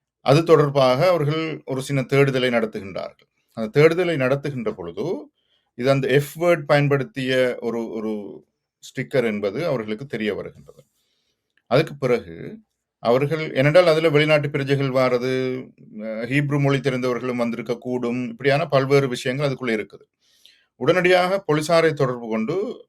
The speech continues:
இந்த விஷயம் தொடர்பாக அவர்கள் அறிவிக்கின்றார்கள், இப்படி ஒரு ஸ்டிக்கர் ஒட்டப்பட்டிருக்குது என்று சொல்லி.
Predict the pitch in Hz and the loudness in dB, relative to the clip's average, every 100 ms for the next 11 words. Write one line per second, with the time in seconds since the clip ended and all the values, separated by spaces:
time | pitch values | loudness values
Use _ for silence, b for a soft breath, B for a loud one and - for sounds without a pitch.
0 | _ 131 131 123 135 131 120 113 104 107 | _ -4 -4 -4 -4 -4 -2 -4 -2 -2
1 | 143 143 139 117 123 110 90 85 85 90 | -2 -2 0 0 -2 -8 -10 -12 -10 -10
2 | 98 98 - 107 127 113 107 104 104 101 | -8 -8 -10 -8 -4 -4 -4 -8 -10 -12
3 | 98 101 135 - 98 92 - _ | -16 -8 -8 -8 -16 -20 -20 _